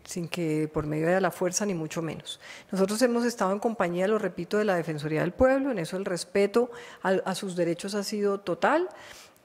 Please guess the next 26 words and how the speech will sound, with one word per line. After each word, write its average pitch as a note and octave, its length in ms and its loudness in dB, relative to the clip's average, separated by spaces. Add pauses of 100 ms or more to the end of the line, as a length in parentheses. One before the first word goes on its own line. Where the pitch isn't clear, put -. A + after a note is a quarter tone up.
eh, E3+ 680 4 (280)
y, A#3+ 340 4 (500)
eh, F3 380 2
esperamos F#3 560 2
que - 80 -6
esta A3+ 180 -2
solución F3 420 -4
se, A3 200 -8
se, F#3 420 -2
se, D3+ 580 -2 (220)
esta, G3+ 440 2
este G3+ 360 -2
problema F3+ 380 0
se G3+ 100 -4
solucione E3+ 680 0 (300)
de G#3 200 6
la F#3+ 120 4
mejor F#3 320 2
manera, C#4+ 540 2
sin G3+ 320 -6
que F3+ 160 2
haya F#3+ 420 2 (380)
absolutamente F#3+ 720 2
ningún D#3+ 300 0
tipo G3 400 2
de D#3+ 420 0